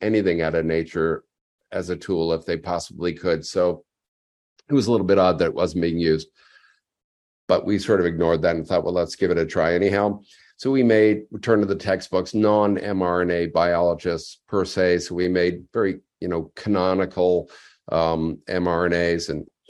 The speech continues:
uh, so there's an open reading frame, five prime U T Rs, three prime U T Rs, a cap, a poly A tail. And we transfected it into human cells in addition. It totally didn't work. Uh,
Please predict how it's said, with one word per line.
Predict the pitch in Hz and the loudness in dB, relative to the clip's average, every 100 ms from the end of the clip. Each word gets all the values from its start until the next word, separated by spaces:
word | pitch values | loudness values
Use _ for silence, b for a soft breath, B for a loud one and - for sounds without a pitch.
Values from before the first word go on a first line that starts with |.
| b b b b b - | b b b b b -8
uh, | 92 90 87 | -4 -2 -2
so | - 90 | 0 2
there's | 90 80 | 2 0
an | 85 | -2
open | 85 - 82 | -2 -2 -2
reading | 80 80 87 | 0 0 -2
frame, | 87 90 87 85 85 82 | -2 -2 0 0 -2 -2
five | 87 90 87 | 0 0 0
prime | 90 87 | -4 -2
U | 87 | -2
T | 85 92 82 | -4 -2 0
Rs, | 85 80 | 0 -2
three | 92 87 | -4 -4
prime | 92 85 90 85 - - | -2 -2 -2 -4 -10 -8
U | 90 85 | -6 -2
T | 92 | 2
Rs, | 87 87 87 80 | 4 4 2 0
a | - - _ - | -8 -14 _ -14
cap, | - 95 90 85 - | -6 -4 -2 -4 -4
a | 78 92 | -4 -4
poly | - 101 92 | 2 4 4
A | 87 90 | 4 2
tail. | 104 95 92 - _ _ _ _ _ _ _ _ - - | 2 2 2 -2 _ _ _ _ _ _ _ _ -20 -6
And | 113 | -4
we | 107 | -2
transfected | 135 127 127 123 107 107 98 | 2 0 2 2 2 0 2
it | 95 92 | 2 2
into | 98 95 95 90 B B B _ | 0 0 -2 -2 B B B _
human | 117 107 95 | 2 2 2
cells | - 95 92 90 | 4 4 4 2
in | 87 | -2
addition. | 80 90 - 87 | 2 0 0 -4
It | 82 - _ _ _ - | -4 -6 _ _ _ 2
totally | 123 101 92 | 4 4 2
didn't | 80 82 80 | 2 0 0
work. | 82 82 - - - b b b b b - | 0 0 -2 -12 -20 b b b b b 0
Uh, | 90 87 | 2 4